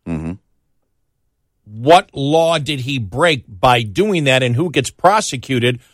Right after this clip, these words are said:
Speaker 2: Why, and I guess that's the reason that if there is an instance where it deserves, uh, uh, I guess, uh, prosecution, it's only a misdemeanor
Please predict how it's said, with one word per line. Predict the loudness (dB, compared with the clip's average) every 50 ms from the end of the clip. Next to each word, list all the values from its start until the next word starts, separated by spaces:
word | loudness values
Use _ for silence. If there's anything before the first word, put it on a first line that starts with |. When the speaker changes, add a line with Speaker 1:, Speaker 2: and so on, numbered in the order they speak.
| _ _ _ _
Speaker 2:
Why, | 4 6 6 6 4 -2 -10 -12 _ -2
and | -2 0 2
I | 0 2
guess | 2 2 2 4
that's | 4 4 4 4 0
the | -4 -4
reason | -2 -2 -2 -2 -2 -2 0 0 0 0 -2 -6 -10 _ _ _ _ _
that | 2 2 2 2 0 _ _ _ _ _ _ _ _ _ _ _ _ _ _ _ _ _ _ _ _ 2
if | 2 2 2
there | 4 2 2 2 2
is | 0 -2
an | -2 -2
instance | -2 -2 -2 -4 -2 0 0 0 0 -4 -6
where | -2 0 2 2 2 2 2 0 0 -4 -6 _ _ _ _ _ _ _ _ _ _ _ _ _ _ _ _ _ _ _ _ _ _ _ _ _ _ _ _ _ _ _ _ _ _ _ _ _
it | -2 -2 -2 0 0
deserves, | 0 0 2 0 0 0 2 2 2 2 2 0 -2 -4 -4 -4 -4 -6 -6 -8 -10 _ _ _ _ _ _ _ _ _ _ _ _ _ _ _ _
uh, | 0 0 0 0 0 0 0 -2 -2 -6 -10 _ _ _ _ _ _
uh, | -4 -4 0 2
I | 0 0
guess, | 4 4 2 2 2 0 -4 -6 -4
uh, | -2 0 2 2 2 0 -4 -6 _
prosecution, | 0 4 4 4 4 2 -4 -6 -8 -12 -6 -2 -2 -2 -2 -2 -4 -4 -4 -4 -4 -6 -10 _ _ _ _ _ _ _
it's | 2 2 4 2
only | 2 2 2 2 2
a | 2
misdemeanor | 2 0 0 -2 -2 0 0 0 0 0 -2 -4 -8 -12